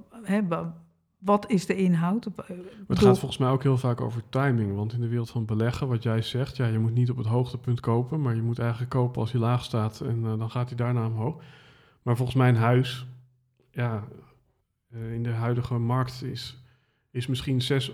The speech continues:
Speaker 2: zes maanden vanaf nu is een huis twee keer zo duur, eh, nou, dat is overdreven, maar kan behoorlijk veel duurder zijn dan vandaag.
Speaker 1: Absoluut, absoluut.
Speaker 2: En, ehm, hè, want, want volgens mij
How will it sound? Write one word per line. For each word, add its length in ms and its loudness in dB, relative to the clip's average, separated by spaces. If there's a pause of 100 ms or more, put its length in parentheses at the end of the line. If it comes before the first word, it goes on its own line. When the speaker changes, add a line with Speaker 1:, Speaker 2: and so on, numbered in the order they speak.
(120)
Speaker 2:
zes 280 -2
maanden 300 0
vanaf 340 -4
nu 260 2
is 120 -6
een 80 0
huis 240 0
twee 240 0
keer 100 -16
zo 140 -2
duur, 240 4
eh, 60 2
nou, 680 0
dat 160 -2
is 100 -4
overdreven, 600 2
maar 240 0 (140)
kan 240 2
behoorlijk 380 4
veel 160 -2
duurder 280 2
zijn 220 0
dan 140 0
vandaag. 400 -2 (180)
Speaker 1:
Absoluut, 440 0 (480)
absoluut. 440 -8 (420)
Speaker 2:
En, 300 2 (920)
ehm, 460 0 (1400)
hè, 260 -2 (680)
want, 220 2
want 380 2
volgens 320 -2
mij 300 2